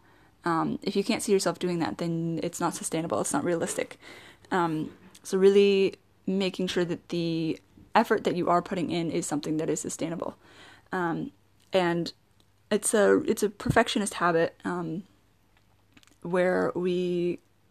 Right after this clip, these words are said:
have this idea of wasted effort, but it's also a perfectionist idea of all or nothing. So we feel like we need to give it a hundred percent all the time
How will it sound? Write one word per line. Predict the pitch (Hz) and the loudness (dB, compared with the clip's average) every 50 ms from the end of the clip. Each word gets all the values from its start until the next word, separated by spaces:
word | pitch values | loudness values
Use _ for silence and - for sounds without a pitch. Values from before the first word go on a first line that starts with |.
| _ _ _ _ _ _ _ _ _ _ - | _ _ _ _ _ _ _ _ _ _ -10
have | - - 220 214 196 | -2 0 2 2 2
this | 208 - | 2 0
idea | 208 185 175 180 180 175 | 2 2 4 2 2 2
of | 170 170 - | 0 -2 -2
wasted | 175 190 - - 170 - | -2 -2 -2 -4 -2 -2
effort, | - - - 233 269 - | 0 2 4 4 4 4
but | 208 185 175 | 0 -2 -2
it's | 175 - - | -2 0 0
also | 175 185 180 - 180 175 175 170 - | 0 0 0 0 0 2 2 2 2
a | - 175 | 0 -2
perfectionist | - 190 - 185 - - - 180 175 - - - - _ - - - - - _ - | -4 -4 -4 -4 -4 -4 -6 -6 -6 -8 -10 -14 -16 _ -20 -20 -20 -20 -14 _ 0
idea | 190 190 175 180 170 165 | 2 4 4 4 4 4
of | - - 165 160 160 156 165 - - _ _ | 2 2 2 0 0 -2 -6 -10 -18 _ _
all | - - 170 170 | 0 0 2 2
or | 165 160 | 2 0
nothing. | 156 - - - - - | 0 0 -2 -2 -4 -4
So | - - 175 | -4 -2 -2
we | 170 165 | -2 -2
feel | - 165 170 | 0 0 0
like | 175 175 - | 0 -2 -2
we | 175 | -2
need | 175 170 156 | -2 -2 -2
to | - 175 | -4 -2
give | 165 165 160 | -2 0 0
it | 156 - | 2 0
a | - | 0
hundred | 196 196 175 170 165 | 0 0 -2 -2 -2
percent | - 160 170 - 151 147 - - | -2 -4 -2 -2 -2 -2 0 0
all | 165 170 | 0 2
the | 165 165 | 2 -2
time | - - 165 160 156 160 175 | -2 0 0 0 0 0 -2